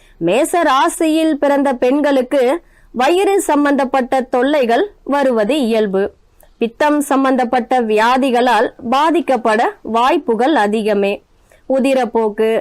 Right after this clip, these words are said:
மாதவிடாய் சம்பந்தப்பட்ட தொல்லை, புத்திர பாக்கியத்தில் கோளாறு, கர்ப்பப்பை கோளாறுகள் ஆகியவற்றாலும் மேசராசி பெண்கள்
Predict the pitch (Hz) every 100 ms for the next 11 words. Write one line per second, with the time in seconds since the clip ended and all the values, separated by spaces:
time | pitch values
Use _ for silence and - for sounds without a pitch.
0 | - 240 240 269 285 277 247 247 247 247
1 | - 233 233 226 214 220 214 214 - 220
2 | 220 208 - - - - - 285 294 359
3 | 330 277 254 247 254 240 220 247 247 -
4 | 226 226 220 214 208 208 - - - -
5 | - 226 269 277 330 285 285 285 269 240
6 | 226 214 208 214 214 - 262 320 294 339
7 | 277 240 277 254 277 233 294 302 - 247
8 | 311 392 403 330 262 254 277 247 240 240
9 | 254 247